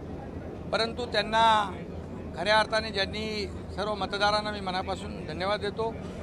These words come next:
आमच्या सर्व आमदारांचं मनापासून अभिनंदन करतो आणि ज्यांनी इतर आमदारांनी देखील आम्हाला मदत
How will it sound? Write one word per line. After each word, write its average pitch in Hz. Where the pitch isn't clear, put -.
आमच्या 180
सर्व 196
आमदारांचं 190
मनापासून 180
अभिनंदन 196
करतो 214
आणि 208
ज्यांनी 196
इतर 233
आमदारांनी 208
देखील 196
आम्हाला 190
मदत 180